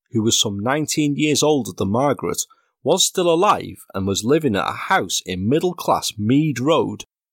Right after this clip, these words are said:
a district in the Surrey village of Cranley. As soon as Margaret had been identified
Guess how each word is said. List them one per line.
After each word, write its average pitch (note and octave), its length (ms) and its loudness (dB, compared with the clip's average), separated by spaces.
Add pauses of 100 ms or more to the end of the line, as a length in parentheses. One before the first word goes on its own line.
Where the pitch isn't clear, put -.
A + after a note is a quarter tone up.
a - 80 -14
district - 500 -4
in F#2 140 -4
the F2+ 80 -4
Surrey D3+ 460 2
village C#3+ 480 -2
of - 180 -12
Cranley. G#2+ 600 -2 (840)
As - 80 0
soon A3 280 2
as G#3 180 -2
Margaret F#3+ 480 2
had - 140 -6
been A2 160 0
identified G#2+ 840 0